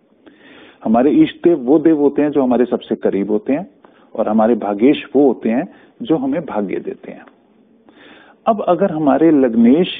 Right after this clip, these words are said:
इष्टदेव, भाग्येश ये तीनों alignment में है, तो कम मेहनत में भी ज्यादा अच्छे results लिए जा सकते हैं। लेकिन अगर ये alignment में नहीं है, तो आप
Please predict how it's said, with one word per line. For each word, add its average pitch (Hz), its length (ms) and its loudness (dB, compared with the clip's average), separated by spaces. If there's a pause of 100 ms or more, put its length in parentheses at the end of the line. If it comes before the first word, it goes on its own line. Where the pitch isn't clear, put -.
(120)
इष्टदेव, 143 480 0
भाग्येश 101 720 -4
ये 170 260 0
तीनों 196 440 0
alignment 147 720 0
में 117 100 2
है, - 260 -12 (840)
तो 240 80 2
कम - 400 -2
मेहनत 185 540 4
में 180 100 0
भी 190 140 4
ज्यादा 127 280 2
अच्छे - 260 -4
results 110 460 -2
लिए 95 140 -4
जा 92 140 -6
सकते - 360 -16
हैं। - 160 -20 (600)
लेकिन 131 380 0
अगर 190 260 2
ये 202 220 2
alignment 135 540 0
में 127 100 2
नहीं 113 280 2
है, 107 240 -4 (240)
तो 131 80 -2
आप 127 120 0